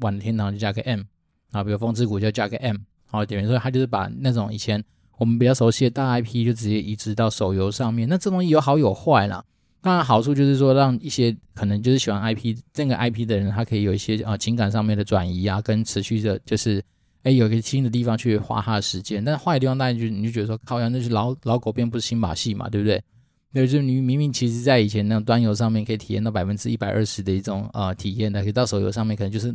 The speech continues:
哪里要严格啊，或者说那画面就是小嘛。那当然现在也，呃，也蛮多人在玩手游，其实并不是用手机在玩啊，吼。那其实像是玩《天堂 M》，大家都应该都知道，它其实真的是要用电脑模拟器去玩才适合的一个游戏嘛。要不然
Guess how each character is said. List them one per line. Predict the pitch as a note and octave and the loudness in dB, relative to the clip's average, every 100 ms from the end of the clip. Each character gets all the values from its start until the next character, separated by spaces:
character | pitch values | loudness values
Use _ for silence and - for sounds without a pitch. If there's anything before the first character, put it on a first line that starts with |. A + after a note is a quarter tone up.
| G#2 | -4
哪 | A2 | -2
里 | A2+ | 0
要 | G#2+ | 0
严 | G#2+ G#2 | -2 -4
格 | G#2 G2 | -2 -2
啊， | F#2+ | -2
或 | G2+ A2 | -2 -2
者 | |
说 | A#2 | 0
那 | B2 | -2
画 | B2 C3 | -2 -2
面 | B2+ | 0
就 | A#2+ | -2
是 | A2 | -2
小 | G#2+ - G#2+ | -4 -6 -8
嘛。 | G#2+ - _ _ _ | -14 -18 _ _ _
那 | F#3+ | 0
当 | G3 | 2
然 | F3 | 2
现 | D#3 F3+ | 0 0
在 | |
也， | D3 B2+ - - | 2 2 0 -10
呃， | D3 A#2 A2 A2+ _ _ _ _ | 0 2 2 -2 _ _ _ _
也 | C3+ C3+ | 2 4
蛮 | C3+ E3 | 2 0
多 | F#3+ | 0
人 | D#3+ | 2
在 | D#3 | 2
玩 | A2+ | 2
手 | B2 A2 | 2 2
游， | G2+ | 2
其 | G2 G2+ | 0 -2
实 | |
并 | A2 C3 | -4 -4
不 | G2+ | -2
是 | G#2+ | 0
用 | A#2 | 0
手 | A2+ F#2+ | 0 -4
机 | G#2+ | -2
在 | A2 | 0
玩 | F#2+ F#2+ E2 F#2 | 2 0 -2 -2
啊， | F#2 | -4
吼。 | G2 G2+ G2+ - | -2 -4 -6 -4
那 | C3 | 0
其 | A#2+ B2 | 0 2
实 | C3 | 0
像 | B2+ D3 B2 | 0 0 0
是 | C3 | 2
玩 | A2+ A2+ | 2 0
《天 | C3 | -2
堂 | A#2+ G#2 | -4 -4
M》， | B2+ A2+ | -2 0
大 | A#2 | 2
家 | A#2 | 2
都 | A#2+ | 2
应 | |
该 | A#2+ | 0
都 | A#2 | 0
知 | A2 | 0
道， | A2+ | 0
它 | G#2+ | 0
其 | A#2+ - | -2 -2
实 | G#2 | -4
真 | G#2 A#2+ A#2 | -2 -2 0
的 | A2 | -2
是 | G#2 A#2+ A2 - _ | -2 -2 -2 -6 _
要 | - B2 | -2 2
用 | A#2+ | 2
电 | B2 A2+ | 2 0
脑 | F#2 | 0
模 | G2+ | 0
拟 | A2 | -2
器 | G2 A#2 | 0 -2
去 | G#2+ | 0
玩 | A2+ F#2+ | 0 -2
才 | - G#2 | -4 -6
适 | - - C3+ | -4 -2 0
合 | G#2 | 0
的 | G2+ | 0
一 | G2+ | 0
个 | |
游 | G#2 G2+ | 0 0
戏 | G2+ B2+ | -2 -2
嘛。 | G2+ E2+ A#2 | -2 -4 -4
要 | C#3+ | 0
不 | C3+ | 2
然 | B2 | 2